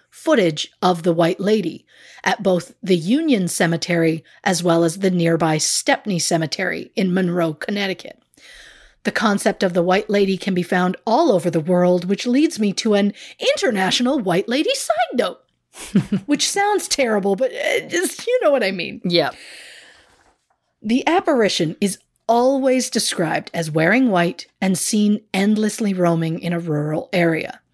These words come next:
Speaker 1: Many of the legends about her include the fact that there is some sort of loss, betrayal, or unrequited love linked to her.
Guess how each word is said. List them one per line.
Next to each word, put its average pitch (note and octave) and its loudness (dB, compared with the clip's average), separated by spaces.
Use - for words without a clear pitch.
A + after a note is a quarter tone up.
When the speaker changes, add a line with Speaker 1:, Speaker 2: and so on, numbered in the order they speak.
Speaker 1:
Many F3 2
of F#3+ 0
the B3 2
legends B3+ 2
about B3+ 2
her G#3 -2
include A#3 -2
the C4 0
fact F#3 -2
that B3 -10
there E3+ 2
is E3 0
some F3 -2
sort F3 0
of D#3+ 0
loss, F#3+ 0
betrayal, F3+ 0
or F#3+ 0
unrequited E3+ 0
love D#3 0
linked F3 -2
to F3 -4
her. - -10